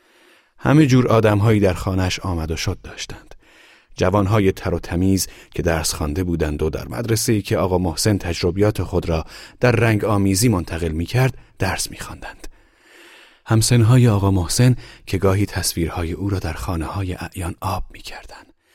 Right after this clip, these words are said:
خبرنگاران خارجی که عکس و تفصیلات او را در روزنامه‌ها منتشر می‌کردند.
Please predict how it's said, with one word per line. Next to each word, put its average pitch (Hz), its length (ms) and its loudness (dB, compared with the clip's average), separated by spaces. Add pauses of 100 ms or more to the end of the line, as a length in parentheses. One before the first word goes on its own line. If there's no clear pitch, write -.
(420)
خبرنگاران 127 840 4
خارجی 101 560 0
که 98 160 -6
عکس 120 260 -2
و 117 40 -2
تفصیلات 92 560 -4
او 90 160 -4
را 90 140 0
در 80 140 -2
روزنامه‌ها 85 640 -2
منتشر 90 480 -6
می‌کردند. - 540 -18